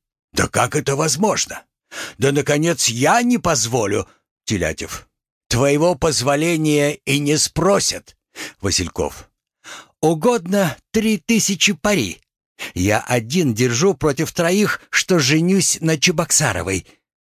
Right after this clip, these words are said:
Кучумов. «Я никогда не держу пари». Глумов. «Я бы и держал, да денег нет». Телятев. «А я боюсь проиграть». Васильков.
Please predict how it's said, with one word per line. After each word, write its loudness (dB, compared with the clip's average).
Кучумов. -4
«Я 2
никогда 0
не -2
держу 0
пари». -4
Глумов. -2
«Я 2
бы 0
и -4
держал, 0
да -2
денег -2
нет». -2
Телятев. -4
«А 2
я 0
боюсь 0
проиграть». -2
Васильков. -4